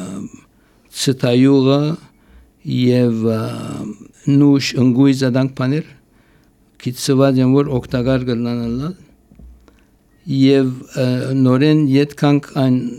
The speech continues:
նյութը, որ ասած էինք, որ ջնշումը և շաքարը կոնտրոլան, ադոնք ժամանակի ընթացքին կրնան կարևորություն ունենալ իրենց առողջության։ Մեկ վերջին կետ մը կա, որ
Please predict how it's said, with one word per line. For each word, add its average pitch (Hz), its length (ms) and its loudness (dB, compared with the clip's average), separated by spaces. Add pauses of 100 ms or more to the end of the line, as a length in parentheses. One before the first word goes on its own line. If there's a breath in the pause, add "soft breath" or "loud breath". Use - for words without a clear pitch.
նյութը, 139 420 2
որ 131 280 2
ասած 123 360 -2
էինք, 135 280 0
որ 135 260 0 (440 soft breath)
ջնշումը 135 840 2
և 127 280 0
շաքարը 127 480 -2
կոնտրոլան, 131 760 -2
ադոնք 139 420 -4 (840 loud breath)
ժամանակի 123 640 0
ընթացքին 135 640 0 (560 soft breath)
կրնան 135 480 2 (180)
կարևորություն 123 840 -2
ունենալ 123 580 0 (440 soft breath)
իրենց 127 460 0
առողջության։ 117 720 -6 (920 loud breath)
Մեկ 208 340 0
վերջին 160 460 0
կետ 139 220 0
մը 123 140 0
կա, 156 160 0
որ 147 320 2